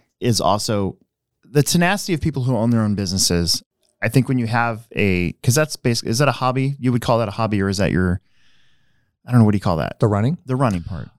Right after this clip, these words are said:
Speaker 2: Uh, running is definitely a hobby, um, but I would definitely call myself a competitor
Speaker 1: A
Speaker 2: as well.
Speaker 1: competitor. There you
Speaker 2: So
Speaker 1: go. I mean, don't you think those two kinda go somewhat hand in hand? You can be driven to do that, and you're driven the same way to own your own business, be successful with it,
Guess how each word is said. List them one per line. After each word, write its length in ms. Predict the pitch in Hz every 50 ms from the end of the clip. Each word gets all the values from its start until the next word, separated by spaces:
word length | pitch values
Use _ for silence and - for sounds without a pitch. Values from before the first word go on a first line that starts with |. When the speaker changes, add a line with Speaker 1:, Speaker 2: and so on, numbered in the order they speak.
| _ _
Speaker 2:
Uh, 260 | - 156 151 147 139 -
running 280 | - 139 139 156 175 147
is 100 | 120 -
definitely 340 | - 120 - - 120 110 107
a 40 | 104
hobby, 680 | 95 - - - 151 139 127 110 104 101 101 101 107 -
um, 380 | - 110 104 101 101 98 101 95
but 180 | 98 107 104 107
I 120 | 107 107
would 200 | 104 107 101 95
definitely 380 | - 104 101 - - 101 98 92
call 200 | - - 104 95
myself 300 | 92 92 - 104 - 107
a 60 | 92
competitor 560 | - 104 90 - 98 95 90 92 95 98 92
Speaker 1:
A 20 |
Speaker 2:
as 100 | 87 -
well. 120 | 113 - 90
Speaker 1:
competitor. 260 | 87 95 107 101 -
There 140 | - 131 139
you 60 | 120
Speaker 2:
So 260 | 104 - 98 92 95 92
Speaker 1:
go. 60 | - _ _ _ _ _
I 40 | -
mean, 160 | 156 170 165
don't 200 | 151 180 185 190
you 60 | 190 160
think 160 | 175 165 147
those 140 | 135 127 -
two 120 | - 135
kinda 200 | 117 127 117 104 95
go 260 | 98 90 87 85 85 - - _ _ _ _
somewhat 320 | - - 107 98 80 85
hand 200 | 95 90 87 85
in 80 | 82 82
hand? 400 | 85 80 80 - 90 101 95 - _ _ _ _ _
You 200 | - 143 165 160
can 120 | - 156
be 100 | 143 131
driven 360 | 113 113 139 139 120 120 104 95
to 100 | - 101
do 140 | 101 101 95
that, 240 | 95 95 82 - -
and 120 | - 98 101
you're 80 | 95 95
driven 320 | 90 107 107 98 101 95
the 60 | 90
same 240 | - - 98 92 92
way 260 | 87 85 85 78 78 - _ _
to 460 | - - 101 90 85 82 76 76 - - _ _
own 200 | - 110 113 110
your 100 | 107 107
own 200 | 104 98 95 90
business, 360 | 82 101 98 87 98 95 -
be 180 | - - 98 92
successful 480 | - - 85 - 92 87 95 - 92
with 180 | 95 82 82 -
it, 160 | 78 76 69